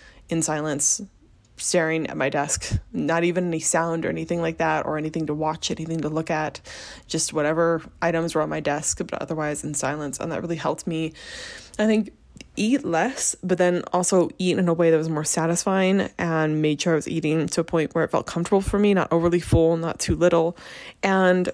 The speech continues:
again, it gave me peace. But I also found it extremely irritating and agitating, <laughs> which I find hilarious. I'm like, I tell my clients to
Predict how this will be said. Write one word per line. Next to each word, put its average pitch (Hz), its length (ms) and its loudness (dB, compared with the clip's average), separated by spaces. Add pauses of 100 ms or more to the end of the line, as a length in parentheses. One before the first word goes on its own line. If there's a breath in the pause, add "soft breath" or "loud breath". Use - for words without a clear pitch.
(100)
again, 170 340 4
it 165 80 -4
gave 175 180 2
me 175 140 0
peace. - 480 -2 (120)
But 196 140 2
I 196 180 0
also 277 300 2
found 180 500 0
it 190 120 0
extremely 180 840 2
irritating 151 460 0
and 135 80 0
agitating, 196 600 2
<laughs> - 160 -2
which 233 180 6
I 233 180 0
find 247 240 0
hilarious. 202 440 2
I'm 170 60 -2
like, 165 140 -2
I 170 80 -4
tell 208 180 0
my 202 120 0
clients 175 480 -2
to 165 180 2